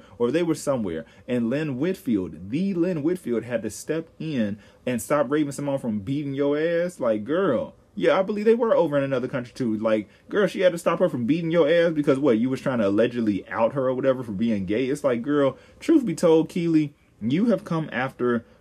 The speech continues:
women. There's, a, again, another pattern. There's another pattern. You are somebody who comes after women who are t-, more talented than you,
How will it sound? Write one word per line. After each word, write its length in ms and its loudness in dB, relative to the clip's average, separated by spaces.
women. 400 2
There's, 260 4
a, 120 -2
again, 360 0
another 400 -4
pattern. 680 -4
There's 220 0
another 240 0
pattern. 440 -2
You 280 -2
are 60 6
somebody 320 2
who 80 0
comes 280 -2
after 200 0
women 280 0
who 160 0
are 120 0
t-, 140 -10
more 240 0
talented 560 -4
than 300 -6
you, 320 -2